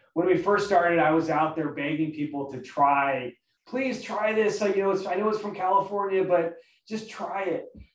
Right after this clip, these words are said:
And now, you know, going back in the market two years later and seeing this, like, groundswell of, of excitement we've had around us, uh, and it's really all due to, to people like yourselves that have really taken our brand and,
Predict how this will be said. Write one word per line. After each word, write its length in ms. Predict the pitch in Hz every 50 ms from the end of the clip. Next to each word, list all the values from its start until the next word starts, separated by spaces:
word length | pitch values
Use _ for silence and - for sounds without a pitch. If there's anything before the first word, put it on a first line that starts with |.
| _ _ -
And 160 | - 175 160
now, 300 | 165 165 170 180 180 180
you 120 | 175 170 165
know, 120 | 156 151
going 240 | 156 170 170 165 160
back 180 | 160 156 156 156
in 60 | 165
the 40 | 160
market 280 | 160 156 156 160 156
two 100 | - 175
years 180 | 170 165 139 131
later 300 | 147 147 156 160 160 156
and 120 | 147 143
seeing 300 | - - 160 160 160 156
this, 200 | 151 143 - -
like, 160 | 143 139 -
groundswell 880 | 131 135 131 143 156 160 151 - - 156 143 139 139 135 131 123 - -
of, 60 | - 131
of 60 | 131
excitement 480 | 131 - - 143 139 156 156 151 139 135
we've 120 | 131 127
had 220 | 131 131 131 139 143
around 380 | 131 127 127 139 160 156 143
us, 260 | 135 131 - - - - 135
uh, 200 | 131 127 123 - -
and 220 | 143 147 147 156 -
it's 220 | 175 160 - 160
really 160 | 175 180 175 165
all 240 | 156 151 151 151
due 160 | 156 156 160 160
to, 240 | 156 135 131 131 - - - - _ _ _ _ - - -
to 120 | 160 156
people 240 | 156 165 160 165 160
like 120 | 151 143
yourselves 440 | 143 147 139 - 160 170 156 147 139
that 100 | 143 135
have 120 | 123 123 139
really 200 | 151 156 143 -
taken 300 | - 151 156 151 165 156
our 180 | 143 131 -
brand 380 | 135 135 135 147 160 165 151 147
and, 160 | 139 135 131